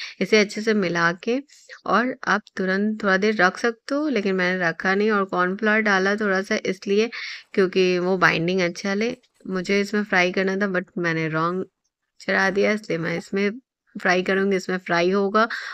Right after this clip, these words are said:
और उधर मैं मसाला भी भून लूँगी। जब मैंने थोड़ा सा ऑयल डाला है, आप देखो ये पूरा चीटा दे रहा है,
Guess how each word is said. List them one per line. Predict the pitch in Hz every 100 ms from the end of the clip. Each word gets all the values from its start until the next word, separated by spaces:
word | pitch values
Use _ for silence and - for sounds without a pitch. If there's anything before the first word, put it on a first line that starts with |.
| -
और | 202
उधर | 202 214
मैं | 208
मसाला | 196 180 160 156
भी | 156 160 - -
भून | 165 170 151
लूँगी। | 156 151 156 160 - - _
जब | 202
मैंने | 190 190 196
थोड़ा | 190 170 190
सा | 214
ऑयल | 208 180 170
डाला | 170 170 180
है, | 190
आप | 180 -
देखो | 170 180
ये | 175 175
पूरा | - 165 165 175
चीटा | 175 175 156 170
दे | 170 165
रहा | 160 175
है, | 220